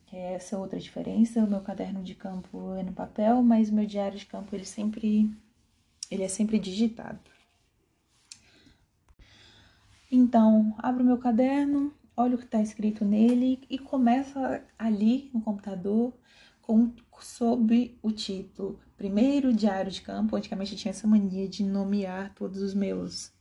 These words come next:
diários de campo. Primeiro, segundo, terceiro, todos, nessa primeira pesquisa, todos tinham <laughs> esse título. A data e a hora em que eu fui pro campo.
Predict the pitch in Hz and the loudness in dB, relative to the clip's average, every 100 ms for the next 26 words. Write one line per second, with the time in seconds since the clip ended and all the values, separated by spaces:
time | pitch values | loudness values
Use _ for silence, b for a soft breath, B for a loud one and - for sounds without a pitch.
0 | b b b b b b 202 196 190 190 | b b b b b b -2 0 0 -4
1 | 202 - 175 - 202 202 214 202 - 180 | -6 -8 -10 -10 -2 2 2 0 -6 -6
2 | 196 185 180 - 185 175 196 202 202 - | -6 -8 -12 -8 -8 -6 -6 -6 -8 -12
3 | - 190 196 202 196 196 202 - 202 202 | -14 -10 -10 -10 -10 -10 -10 -10 -6 -6
4 | 202 202 214 214 - 202 196 190 190 - | -6 -6 -4 -6 -10 -10 -10 -12 -12 -8
5 | 214 - - - _ _ - - - - | -8 -10 -16 -18 _ _ -20 -20 -20 -18
6 | - - 202 214 - 156 147 - - b | -2 -2 0 -2 -2 -6 -6 -10 -12 b
7 | b b - 202 208 226 254 - 247 247 | b b -10 -2 2 2 0 -2 -2 -2
8 | 240 - - 190 185 196 196 202 202 190 | -4 -10 -8 -6 -2 -2 -4 -4 -6 -6
9 | 185 _ - - 196 - - 226 254 269 | -10 _ -18 -10 -8 -8 -6 -2 0 -2
10 | 269 269 269 | -2 -4 -4